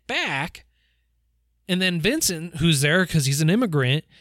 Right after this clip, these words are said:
ends up leaving the city. And this is what's interesting. This is, this is something that I find interesting, is that, uh, the proxies actually can dictate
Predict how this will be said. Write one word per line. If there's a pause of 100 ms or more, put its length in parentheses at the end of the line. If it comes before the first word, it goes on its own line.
(480)
ends
up
leaving
the
city.
And
this
is
what's
interesting.
This
is, (120)
this
is
something
that
I
find
interesting,
is
that, (420)
uh,
the
proxies
actually (280)
can
dictate